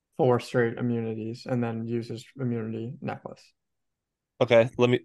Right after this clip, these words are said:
Speaker 2: let me throw a little hypothetical at you. Bruce loses the next challenge. Who is the one that's going home? It,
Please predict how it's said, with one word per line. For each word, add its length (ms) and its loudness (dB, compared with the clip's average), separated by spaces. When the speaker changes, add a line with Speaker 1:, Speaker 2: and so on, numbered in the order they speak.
Speaker 2:
let 80 4
me 80 4
throw 300 8
a 20 8
little 360 6
hypothetical 560 4
at 180 2
you. 140 0
Bruce 300 6
loses 420 2
the 120 -2
next 260 -2
challenge. 500 0
Who 540 2
is 220 0
the 80 0
one 160 6
that's 240 0
going 240 0
home? 260 -2
It, 200 0